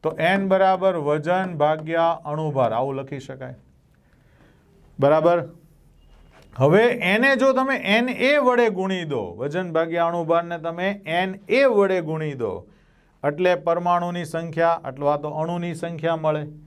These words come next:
અણુય ચાલે ને પરમાણુય ચાલે. જો અણુ હોય તો અણુ જ લેવાય અને પરમાણુ હોય તો પરમાણુ લે.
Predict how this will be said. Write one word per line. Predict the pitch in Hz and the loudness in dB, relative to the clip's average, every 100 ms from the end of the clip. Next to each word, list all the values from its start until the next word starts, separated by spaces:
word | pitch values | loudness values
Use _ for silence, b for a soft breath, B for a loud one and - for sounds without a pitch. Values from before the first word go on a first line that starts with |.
| b b b - | b b b 2
અણુય | 220 254 | 4 4
ચાલે | 208 156 147 165 | 4 2 2 2
ને | 208 | 0
પરમાણુય | 214 214 202 170 120 | 0 0 0 -4 -4
ચાલે. | 104 90 87 | -8 -8 -10
જો | 104 160 | -4 -4
અણુ | 165 170 208 | 2 2 4
હોય | 208 185 | 4 2
તો | 190 196 | 2 0
અણુ | 180 190 | 0 0
જ | 156 | 0
લેવાય | 127 107 82 - - | 0 -2 -4 -14 -10
અને | 143 | -8
પરમાણુ | 147 165 175 160 131 | -2 -2 0 0 -2
હોય | 113 | -4
તો | 120 | -4
પરમાણુ | 151 151 143 120 98 | -2 -2 -2 -4 -6
લે. | 85 | -10